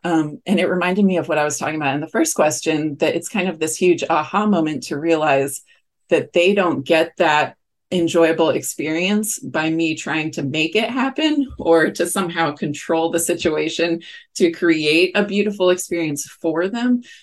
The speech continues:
So rather than focusing on making the beautiful experience that's in my mind, which usually involves some expectations on my part, I can focus on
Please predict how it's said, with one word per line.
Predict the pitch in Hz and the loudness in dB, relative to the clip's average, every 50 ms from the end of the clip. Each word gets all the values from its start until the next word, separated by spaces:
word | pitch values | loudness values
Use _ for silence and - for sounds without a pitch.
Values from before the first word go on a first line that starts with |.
| _ _ | _ _
So | - - 196 175 175 | -4 0 0 2 2
rather | 180 185 185 202 220 226 | 2 2 2 2 0 -2
than | 208 196 165 156 | -4 -4 -4 -4
focusing | - - 170 175 170 190 175 - 185 170 147 147 143 - | -4 -2 -2 -2 -2 -4 -4 -4 -2 -2 -2 -2 -4 -4
on | 156 151 156 | -4 -4 -4
making | 160 156 147 - 165 160 | -4 -4 -4 -4 -4 -4
the | 156 151 | -6 -4
beautiful | 156 165 165 - - - 139 | -2 -2 -2 -2 -2 -2 -2
experience | 143 131 - - - 156 156 160 151 147 147 143 - | -2 -2 -4 -8 -6 -6 -4 -4 -2 -4 -4 -6 -6
that's | - 147 143 - 160 | -6 -8 -6 -4 -4
in | 147 143 147 | -4 -2 -2
my | 143 143 131 | -4 -4 -4
mind, | 135 143 156 170 160 151 147 143 147 151 156 - - | -4 -2 -2 -2 -2 0 0 -2 -2 -4 -6 -8 -10
which | - 151 - - | -10 -6 -4 -4
usually | 160 151 143 165 147 143 151 | -4 -2 -2 -4 -4 -4 -4
involves | 156 160 156 156 151 - | -4 -4 -2 -2 -2 -2
some | - 185 - | -2 -2 -2
expectations | 175 202 - - 165 160 - - 196 202 - 170 165 131 | -2 -2 -2 -2 -4 -2 0 2 2 2 0 -4 -6 -6
on | 147 156 147 | -6 -6 -4
my | 160 160 190 202 - - | -4 -4 -4 -4 -8 -8
part, | - - 147 147 143 - - | -6 -4 -2 -2 -4 -4 -4
I | 175 165 | -4 -4
can | - - 160 156 | -4 -4 -4 -4
focus | 139 - - 208 190 185 190 165 160 - - | -4 -2 0 0 2 2 2 0 0 -2 -2
on | - 156 147 139 139 139 147 151 | -4 -2 -2 -2 -2 -4 -6 -8